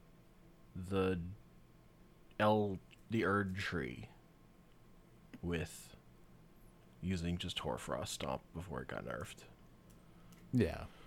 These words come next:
Speaker 1: The thing you're told to do at the beginning of the game, where she's like, "Take me to the Erd tree." And then you're like, "Fucking, when is that happening?"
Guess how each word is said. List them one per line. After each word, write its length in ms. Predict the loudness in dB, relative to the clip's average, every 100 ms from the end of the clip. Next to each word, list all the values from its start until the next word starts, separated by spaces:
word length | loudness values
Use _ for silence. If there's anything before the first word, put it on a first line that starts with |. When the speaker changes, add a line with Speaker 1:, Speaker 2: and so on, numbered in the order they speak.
| -18 -18 -20 -20 -20 -20 -20 -20 -20 -20 -20 -20 -20 -20 -20 -12 4
Speaker 1:
The 100 | 6
thing 320 | 12 12 12
you're 140 | 12 12
told 380 | 12 12 12
to 80 | 12
do 420 | 12 12 12 12
at 80 | 12
the 60 | 12
beginning 360 | 8 10 12 10
of 60 |
the 60 | 8
game, 600 | 8 10 10 10 8 4 -2 -16 -20 -20 -20 -20 -16 -4
where 640 | 2 6 6 6 6 2 -6 -20 -20 -20 -20 -6
she's 260 | -2 2
like, 300 | 4 4 4
"Take 280 | 10 10 12
me 140 | 12 12
to 120 | 12
the 140 | 12
Erd 240 | 12 12 8
tree." 400 | 2 2 2 -2 -12 -20 -20 -20 -20 -16 -14 -8
And 100 | -6
then 120 | -4
you're 100 | -2
like, 300 | 0 0 -2 -10 -4
"Fucking, 680 | 0 0 2 2 2 2 0 -2 -10 -20 -20 -20 6
when 220 | 10 10
is 100 | 10
that 200 | 10 10
happening?" 640 | 10 6 6 6 10 8